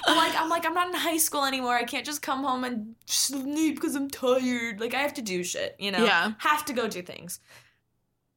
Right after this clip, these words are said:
Speaker 1: I really, like, that's one thing I really would like to get better at and will
Speaker 2: Yeah.
Speaker 1: actively work towards and work harder just in general.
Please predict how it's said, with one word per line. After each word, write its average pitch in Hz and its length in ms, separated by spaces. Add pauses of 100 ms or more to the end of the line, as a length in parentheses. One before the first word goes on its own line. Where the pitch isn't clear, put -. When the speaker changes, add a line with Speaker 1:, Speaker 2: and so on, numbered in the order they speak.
(460)
Speaker 1:
I 247 80
really, 226 320
like, 185 240 (160)
that's 208 320
one 180 140
thing 180 120
I 170 60
really 165 340
would 160 140
like 156 220
to - 80
get 151 180
better - 260
at - 300
and 165 160
will 175 80
Speaker 2:
Yeah. - 120
Speaker 1:
actively 269 520
work 359 260
towards 370 880
and 247 160
work 247 180
harder 208 600 (440)
just 233 220
in 208 140
general. 160 580